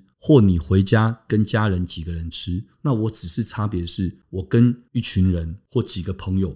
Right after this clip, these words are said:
一起吃。那我吃完之后，只是因为我爱分享，所以可能你们会觉得说，哎，每天好像都有很多局，但是其实事实上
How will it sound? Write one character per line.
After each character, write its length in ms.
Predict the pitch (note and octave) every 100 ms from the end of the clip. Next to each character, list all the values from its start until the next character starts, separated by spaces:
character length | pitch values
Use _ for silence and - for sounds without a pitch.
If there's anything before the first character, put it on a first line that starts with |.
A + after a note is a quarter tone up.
| -
一 100 | A#2+
起 200 | - E2+
吃。 320 | - F#2+ F2+ _
那 120 | C#3+
我 80 | A2+
吃 200 | - -
完 140 | A#2 G#2
之 140 | A#2+
后， 60 | A2
只 120 | A2+
是 120 | E3+
因 140 | D#3+
为 60 | D#3+
我 140 | F#2+
爱 180 | F2 B2+
分 220 | G#2 A2
享， 240 | A#2+ D2+ D2
所 160 | -
以 20 | A2+
可 120 | G2+
能 100 | G2
你 60 | F#2+
们 80 |
会 60 | G#2+
觉 120 | A2+
得 60 | A2
说， 80 | C#3
哎， 200 | E3+ F3
每 160 | C3+
天 160 | A#2+ D#3
好 100 | A#2
像 100 | B2
都 100 | C#3
有 100 | A#2+
很 140 | F#2+
多 160 | F#2+ G2+
局， 220 | - E2
但 160 | A2 B2
是 80 |
其 180 | A#2+ G2
实 60 | F#2+
事 100 | A#2+
实 80 | G2
上 240 | G#2+